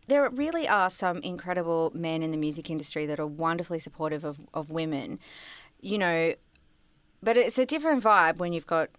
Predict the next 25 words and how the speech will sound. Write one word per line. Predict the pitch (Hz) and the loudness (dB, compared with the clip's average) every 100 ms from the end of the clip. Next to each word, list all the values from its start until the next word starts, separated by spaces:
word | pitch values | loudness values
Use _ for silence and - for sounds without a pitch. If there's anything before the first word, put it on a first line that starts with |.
| - | -10
when | 180 | -6
you're | 170 | -2
working | 165 160 170 | -2 -2 -4
with | 160 147 | -6 -4
women. | 165 156 143 143 | -2 -2 -2 -2
And | 175 175 175 - - - 160 | -2 -2 -4 -8 -16 -16 -10
some | - 214 233 | -2 0 0
of | 208 | -2
the | |
feedback | 190 175 165 156 - - _ - | 0 0 2 0 -2 -14 _ -6
we | 165 | -6
had | 160 156 151 | 0 2 4
after | 147 147 160 | 2 -2 -6
recording | 156 - 156 156 | -6 -4 -4 -2
this | 196 - | -4 2
album | 160 156 147 151 | 2 2 0 0
was, | 156 151 | -2 -4
you | 160 | -4
know, | 156 | -4
one | 160 | -4
of | 160 | -2
our | 151 | 0
artists | 147 156 160 156 - - | 0 0 0 -2 -6 -6
was | 165 | -6
saying, | - 160 156 160 | -4 -2 0 -2